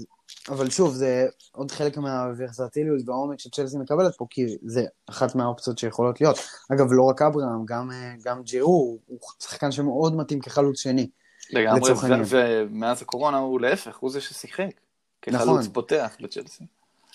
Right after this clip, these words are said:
Speaker 1: ג'ירו, אה, ג'ירו הוא שחקן, אה, הוא שחקן, אה, מצוין, בעיניי הוא, הוא, הוא ספג הר-, הוא סופג הרבה פעמים ביקורת, אבל הוא,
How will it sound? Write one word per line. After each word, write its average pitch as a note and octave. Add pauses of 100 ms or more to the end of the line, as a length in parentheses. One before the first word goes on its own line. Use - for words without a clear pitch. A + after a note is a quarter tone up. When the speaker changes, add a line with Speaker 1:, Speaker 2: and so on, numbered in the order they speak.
Speaker 1:
ג'ירו, E3
אה, A#2+ (600)
ג'ירו C3
הוא C#3
שחקן, C3+
אה, C3 (400)
הוא A#2+
שחקן, -
אה, A#2
מצוין, C3+
בעיניי C3+
הוא, C3 (200)
הוא, B2 (440)
הוא B2+
ספג C#3
הר-, C3+ (180)
הוא C3+
סופג D3
הרבה C#3+
פעמים C#3+
ביקורת, E3+
אבל A#2
הוא, A#2